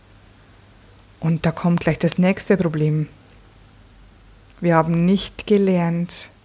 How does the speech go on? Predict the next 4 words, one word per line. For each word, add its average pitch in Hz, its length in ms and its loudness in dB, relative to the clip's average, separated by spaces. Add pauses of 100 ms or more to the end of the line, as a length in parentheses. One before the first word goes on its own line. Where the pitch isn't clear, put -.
(580)
unsere 170 440 0
Wahrheit 156 680 2 (320)
auszusprechen. 151 1080 -4 (2000)
Aber 151 460 0